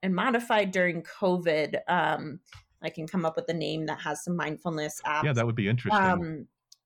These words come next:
Speaker 1: the, um, just YouTube. On YouTube, you can find great, like,
Speaker 2: Yeah.
Speaker 1: mindfulness, um, uh, it,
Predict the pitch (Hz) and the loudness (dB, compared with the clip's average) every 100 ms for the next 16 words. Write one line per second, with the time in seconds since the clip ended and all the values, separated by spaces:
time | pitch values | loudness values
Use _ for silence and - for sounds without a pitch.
0 | _ - 190 208 196 190 185 180 180 175 | _ -6 -2 2 4 4 4 2 2 2
1 | 147 - 196 180 175 175 165 - _ - | 0 0 2 2 2 -2 -6 -12 _ -6
2 | 220 233 - 180 190 254 - 165 160 - | -4 -2 -4 -2 0 -2 0 -2 0 0
3 | 185 190 220 240 202 190 185 190 180 180 | 2 2 0 -2 -2 0 0 0 0 0
4 | 170 165 190 190 180 175 180 160 160 165 | 2 0 0 0 0 0 0 0 -2 -2
5 | 180 170 170 - - _ _ _ _ - | 0 0 -2 -8 -14 _ _ _ _ -2
6 | 175 170 160 160 160 165 _ _ _ _ | 0 0 -2 -4 -8 -10 _ _ _ _
7 | - 160 156 151 143 - _ _ _ _ | -2 0 0 0 0 -4 _ _ _ _
8 | _ _ _ - | _ _ _ -10